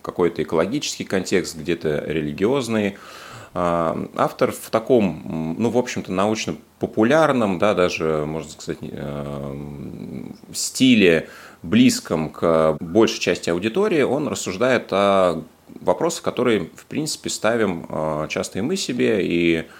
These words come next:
а, человечество так или иначе периодически ими задается. Ну и здесь как раз, а,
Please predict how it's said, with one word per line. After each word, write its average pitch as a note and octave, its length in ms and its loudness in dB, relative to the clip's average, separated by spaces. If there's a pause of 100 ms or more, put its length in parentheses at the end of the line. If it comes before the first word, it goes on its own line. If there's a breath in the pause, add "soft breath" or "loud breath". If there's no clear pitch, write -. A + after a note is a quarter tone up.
(440 loud breath)
а, D#2 720 0
человечество A#2 540 0
так A2 240 0
или G2+ 120 6
иначе G2 420 2
периодически F2 520 -4
ими F2 140 -2
задается. D#2+ 800 -2
Ну C#3+ 160 -2
и - 100 -2
здесь G#2+ 600 -2
как - 180 -4
раз, B2 460 2
а, E2 500 2